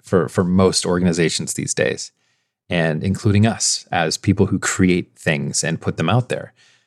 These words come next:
Attention is, is our lifeblood. And so finding out ways to capture that attention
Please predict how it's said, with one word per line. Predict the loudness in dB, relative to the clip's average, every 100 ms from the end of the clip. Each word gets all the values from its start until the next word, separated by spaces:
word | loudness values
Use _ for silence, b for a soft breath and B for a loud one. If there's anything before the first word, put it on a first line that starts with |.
| b _
Attention | -4 0 0 2 2 2 2
is, | 2 4 4 0 -2
is | 2 2 2
our | 0 0
lifeblood. | 0 0 -4 -10 -10 -14 _ _ -4
And | -2 0 0
so | 2 4 2 0 b b b b b _ _ _ _ _ -10
finding | -2 2 2
out | 2
ways | 2 0 0
to | -4
capture | -2 -2 0 2
that | 2
attention | 2 0 0 0